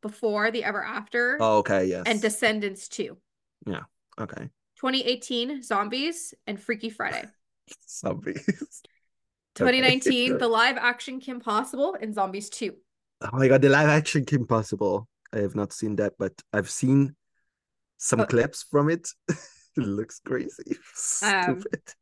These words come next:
Speaker 1: twenty twenty, Upside Down Magic.
Speaker 2: Okay.
Speaker 1: Twenty twenty-one, Spin, Under Wraps, Christmas Again. Twenty twenty-two was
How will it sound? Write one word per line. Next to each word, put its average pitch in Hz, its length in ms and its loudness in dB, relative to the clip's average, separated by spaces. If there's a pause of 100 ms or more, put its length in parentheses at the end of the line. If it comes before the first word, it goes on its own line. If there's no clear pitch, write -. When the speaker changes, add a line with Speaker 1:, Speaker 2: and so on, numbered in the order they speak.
(100)
Speaker 1:
twenty 262 320 0
twenty, 247 360 -4 (180)
Upside 233 320 2
Down 208 260 0
Magic. - 520 -10 (400)
Speaker 2:
Okay. - 20 -16
Speaker 1:
Twenty 302 280 2
twenty-one, 262 760 -2 (140)
Spin, 247 640 2 (260)
Under 226 240 2
Wraps, 196 540 -2
Christmas 240 420 -8
Again. 226 380 0 (540)
Twenty 247 300 -2
twenty-two 240 680 -4 (500)
was 196 180 -4